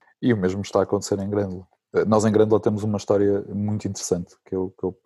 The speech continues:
acho que posso partilhar. Não, já, já, já acho que já ouvi o Rui contá-lo em público e eu também acho que não, não é segredo. Ahm,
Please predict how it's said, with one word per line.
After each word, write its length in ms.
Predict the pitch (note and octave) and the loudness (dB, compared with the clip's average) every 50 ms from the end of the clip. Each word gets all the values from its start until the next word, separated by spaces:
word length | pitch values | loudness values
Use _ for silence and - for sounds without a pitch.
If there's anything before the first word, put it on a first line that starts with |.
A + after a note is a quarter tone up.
| - | -10
acho 140 | F2+ - - | -10 -10 -10
que 60 | - | -8
posso 220 | - E2 - - - | -8 -8 -8 -6 -8
partilhar. 400 | - - - _ D#2+ D#2+ E2+ E2+ | -10 -10 -8 _ -4 -4 -4 -4
Não, 200 | D#2 D#2 F#2 F#2+ F#2+ G2 G2+ G#2+ - _ _ _ _ _ - - | -6 -10 -12 -14 -14 -16 -16 -18 -20 _ _ _ _ _ -12 -4
já, 180 | E2 E2+ - - | -2 -2 -2 -2
já, 360 | F#2+ F#2 F#2+ F2+ F2 F2 F2 - | 0 2 4 4 4 4 2 2
já 220 | - G2 G2+ F2+ F2+ | 2 2 4 4 4
acho 140 | F#2 - - | 2 -2 -4
que 80 | - | -2
já 80 | - F2+ | 0 0
ouvi 180 | E2+ F2 F#2+ | 2 0 0
o 60 | F#2+ F#2 | 0 0
Rui 140 | - G2 | -2 -4
contá-lo 360 | - - G2+ F#2+ G2 F#2+ F#2+ G2 | -4 -4 -4 -2 -2 -2 -2 -4
em 60 | F#2+ | -6
público 360 | - G#2 G2+ G2+ G2+ G2+ - - | -8 -8 -6 -6 -6 -6 -6 -8
e 20 | |
eu 60 | F2+ | -8
também 340 | - - E2+ E2 E2+ E2+ F#2+ A2 G2+ F2+ | -6 -6 -8 -8 -8 -10 -12 -12 -12 -12
acho 160 | F2 - - _ | -12 -14 -14 _
que 60 | F2+ | -12
não, 120 | E2+ F#2 - _ - - - - - - _ | -12 -12 -14 _ -20 -20 -20 -20 -20 -10 _
não 140 | - G2+ G2 | -2 0 0
é 40 | F#2 | 0
segredo. 360 | - - - G2 F#2 E2+ - - - - - - - - - - - _ _ - | -2 -2 -2 0 0 0 -2 -6 -14 -18 -18 -16 -16 -18 -18 -20 -20 _ _ 4
Ahm, 520 | G#2+ G#2 G2+ G2 F#2+ F2+ F2+ F2+ F2 - | 6 6 6 6 6 4 2 0 0 -2